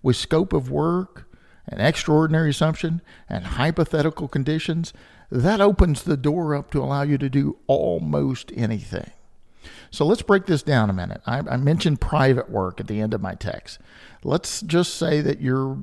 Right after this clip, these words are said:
hired by a homeowner thinking about selling their home, or a, a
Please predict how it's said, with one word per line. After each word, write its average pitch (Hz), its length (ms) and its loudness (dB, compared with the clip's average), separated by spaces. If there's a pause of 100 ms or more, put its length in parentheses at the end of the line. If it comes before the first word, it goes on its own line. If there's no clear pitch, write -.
(120)
hired 135 500 0
by 120 180 2
a 117 40 2
homeowner 127 560 0
thinking 117 220 0
about 113 240 0
selling 113 280 0
their 107 100 0
home, 92 320 -2 (480)
or 147 580 4 (580)
a, 117 320 0 (160)
a 110 360 0